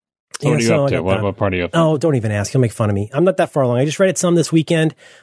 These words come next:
Speaker 2: Um, basically up to, I'm at the gas station.
Speaker 1: What, what do you think about that opening scene? That would make a hell of an opening scene in a movie if they, if they ever made a movie of The Stand, which obviously we know they've never done.
Speaker 2: Never done. Uh, they,
Speaker 1: <laughs>
Speaker 2: it would be almost like making a fourth Indiana Jones movie.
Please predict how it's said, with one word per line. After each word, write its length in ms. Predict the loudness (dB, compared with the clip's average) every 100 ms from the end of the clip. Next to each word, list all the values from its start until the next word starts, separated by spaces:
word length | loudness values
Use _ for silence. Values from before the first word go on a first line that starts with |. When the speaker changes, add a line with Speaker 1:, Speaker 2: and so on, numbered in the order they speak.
| -10
Speaker 2:
Um, 240 | -4 -2 0
basically 640 | 0 0 -2 0 2 2
up 200 | 0 -4
to, 560 | 0 2 4 4 2 0
I'm 80 | 0
at 80 | -2
the 60 | -4
gas 200 | -10 -10
station. 380 | -14 -14 -16 -18 _ -4
Speaker 1:
What, 140 | -4 0
what 100 | 0
do 40 |
you 60 | 0
think 140 | 0
about 160 | 0 0
that 100 | 0
opening 300 | -2 -2 -2
scene? 400 | -2 0 0 0
That 100 | 0
would 100 | 0
make 140 | 0
a 60 | -2
hell 100 | -2
of 80 |
an 80 | 0
opening 220 | 0 -2
scene 180 | -2 -2
in 80 | -2
a 40 |
movie 320 | 0 2 2 0
if 120 | -4
they, 100 | -4
if 200 | -4 -2
they 100 | -2
ever 180 | 0 -2
made 300 | -2 -2 -2
a 40 |
movie 260 | -2 0 -2
of 80 |
The 60 | -4
Stand, 240 | -4 -2 -2
which 120 | -2
obviously 380 | -4 -4 -4 -6
we 60 |
know 140 | -4 -4
they've 180 | -4 -4
never 240 | -6 -6
done. 340 | -6 -6 -6 -2
Speaker 2:
Never 200 | -2 0
done. 360 | 0 0 -2 -4
Uh, 400 | -2 0 2 0
they, 720 | -4 -2 0 2 2 2 2
Speaker 1:
<laughs> 60 | 4
Speaker 2:
it 80 | 2
would 160 | 0
be 60 | -2
almost 300 | -2 0 0
like 120 | 0
making 220 | 0 -2
a 40 | -2
fourth 260 | -2 -2
Indiana 300 | 0 0 0
Jones 260 | 0 -2 0
movie. 240 | -2 -4